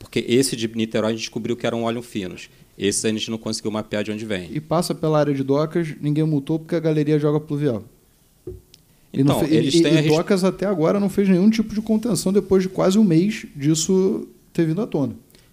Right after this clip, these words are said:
Speaker 1: Bom, a gente fez duas ações com eles. Primeiro, notificar eles apresentar as informações e comunicar a gente imediatamente, que já é uma responsabilidade natural. E também qualquer evento, independente de,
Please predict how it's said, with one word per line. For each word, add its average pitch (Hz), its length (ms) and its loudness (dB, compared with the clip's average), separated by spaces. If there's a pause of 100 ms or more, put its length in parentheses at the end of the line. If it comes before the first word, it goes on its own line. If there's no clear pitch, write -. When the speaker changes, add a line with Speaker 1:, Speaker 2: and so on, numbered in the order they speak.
(580)
Speaker 1:
Bom, 104 160 0
a 87 40 -2
gente 117 220 -4
fez 131 200 -4
duas 151 200 0
ações 147 360 -2
com 113 160 -4
eles. 92 160 0
Primeiro, 127 340 0
notificar 139 460 -4
eles 113 140 -2
apresentar 107 580 -2
as 98 140 -2
informações 101 580 -6
e - 40 -14
comunicar 98 420 -6
a - 20 -2
gente 95 200 -8
imediatamente, 90 600 -6
que - 60 -12
já 104 80 -4
é - 20 -4
uma 101 100 -6
responsabilidade 90 880 -8
natural. 104 560 -4 (340)
E 117 100 -2
também 120 340 -4
qualquer 139 400 -2
evento, 123 500 -4
independente 104 920 -6
de, 95 240 -8